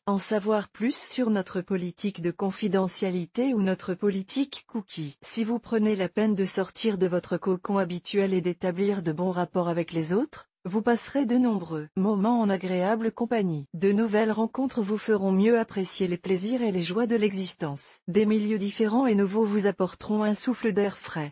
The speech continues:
Découvrez aussi l'horoscope chinois de la semaine prochaine pour les autres signes,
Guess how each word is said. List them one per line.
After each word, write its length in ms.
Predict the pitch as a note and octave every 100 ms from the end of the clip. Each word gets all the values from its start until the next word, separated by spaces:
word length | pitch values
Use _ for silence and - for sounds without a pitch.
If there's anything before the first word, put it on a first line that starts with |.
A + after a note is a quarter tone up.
| -
Découvrez 580 | G3+ A3+ A#3 G#3 G#3+ A#3+
aussi 280 | G#3 A3
l'horoscope 600 | G3+ G3+ G3+ G3+ - F#3
chinois 460 | - G3 G3 G#3 A3
de 100 | F#3
la 160 | F3 E3+
semaine 400 | - F3+ F3+ F3
prochaine 560 | - F#3 - G3+ G3
pour 180 | F3+ F3
les 220 | E3+ E3
autres 220 | E3+ -
signes, 420 | - - F#3 D4+